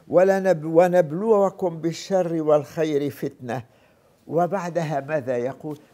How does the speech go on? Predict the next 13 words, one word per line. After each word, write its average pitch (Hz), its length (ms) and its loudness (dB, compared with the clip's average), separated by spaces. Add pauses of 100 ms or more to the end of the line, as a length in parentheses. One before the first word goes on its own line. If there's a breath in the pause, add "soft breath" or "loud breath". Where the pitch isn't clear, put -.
"وإلينا 233 640 0
ترجعون". 214 800 -6 (1000)
فتريد 180 720 -6
أن 196 340 -2
تكون 185 640 -6 (380 soft breath)
وقد 180 380 -4
أشرق 180 500 -4
وجهك 165 540 -2
عند 156 340 -4
الوقوف 156 600 -8
بين 143 360 -6
يدي 131 580 -4
الله، 135 400 -8